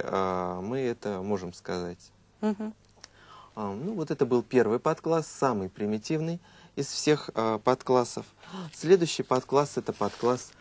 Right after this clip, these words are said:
Speaker 1: лютиковые. Под-, данный подкласс включает в себя,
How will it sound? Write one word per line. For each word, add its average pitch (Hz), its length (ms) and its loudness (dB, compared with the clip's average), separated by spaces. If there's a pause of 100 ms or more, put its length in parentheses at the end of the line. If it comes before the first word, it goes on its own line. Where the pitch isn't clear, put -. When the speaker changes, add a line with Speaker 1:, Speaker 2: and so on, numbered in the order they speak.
(200)
Speaker 1:
лютиковые. 92 800 -2 (2250)
Под-, - 320 2
данный 185 380 4
подкласс 190 520 6
включает 147 580 6
в - 60 -4
себя, 104 380 2